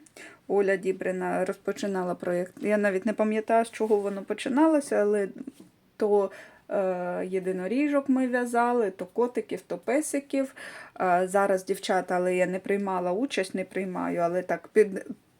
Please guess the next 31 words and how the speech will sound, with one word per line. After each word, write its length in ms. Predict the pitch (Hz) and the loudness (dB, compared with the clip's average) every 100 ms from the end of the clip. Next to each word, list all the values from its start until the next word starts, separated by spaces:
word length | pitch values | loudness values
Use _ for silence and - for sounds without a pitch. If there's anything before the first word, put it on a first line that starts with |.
| _ | _
підгледіла, 640 | 254 226 220 208 208 220 226 | 2 6 8 8 8 6 4
що 160 | 226 | 0
ві-, 260 | 214 226 - | 0 -2 -2
всі 280 | - 247 220 | -4 -2 0
в'яжуть 580 | 220 220 220 214 202 - - - | 4 4 4 2 -4 -6 -20 -8
морських 500 | 214 214 - 240 247 | -6 -4 -2 4 4
жителів, 560 | 220 226 220 220 226 - - | 6 4 6 6 6 2 2
і 220 | 254 269 | 4 4
вирішила, 640 | 214 233 240 - 214 208 | 4 4 2 0 2 4
і 280 | 185 185 214 | 2 -2 -2
потрапилась 640 | 220 208 214 214 196 190 | 0 4 4 4 0 0
мені, 380 | 190 190 190 180 - - - - 156 | -4 -4 -4 -6 -8 -20 -16 -12 -6
не 180 | 190 214 | -2 0
пам'ятаю, 540 | 214 202 196 175 165 160 | 2 0 0 2 0 0
чи 140 | 185 | -6
там 540 | 185 214 302 254 - 220 | 0 2 2 0 -4 -8
схемка, 800 | 214 - - 220 214 208 202 190 | -10 -12 0 0 0 -2 -2 -2
е, 680 | - 202 180 180 180 180 190 | -2 -2 -2 -2 -4 -2 -2
риби, 440 | 202 202 185 185 190 - _ - _ _ _ _ _ _ _ _ - - - - | -2 -2 -4 -4 -6 -14 _ -20 _ _ _ _ _ _ _ _ -20 -20 -18 -10
чи 80 | 185 | -8
то 160 | 190 | -6
в 120 | 180 202 | -4 -2
іншому 360 | 226 220 220 | -2 -4 -4
місці, 360 | 208 208 - - | -4 -6 -10 -12
просто 300 | - 202 - | -10 -8 -8
я 40 | 185 | -8
побачила, 560 | 190 214 269 226 190 | -4 -2 -2 -4 -6
але 140 | 185 185 | -4 -2
вирішила, 520 | 214 214 - 196 214 | -2 -2 -6 -8 -8
що 220 | - - | -8 -8
треба. 440 | - 175 170 202 | -2 -2 0 -6